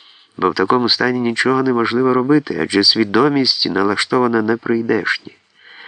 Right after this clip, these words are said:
Сніг прийде і принесе свіжість,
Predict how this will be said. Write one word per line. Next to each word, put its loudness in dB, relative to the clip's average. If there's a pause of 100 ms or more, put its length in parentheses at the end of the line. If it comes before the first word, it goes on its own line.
(600)
Сніг -2
прийде 0 (920)
і 0
принесе 2
свіжість, 0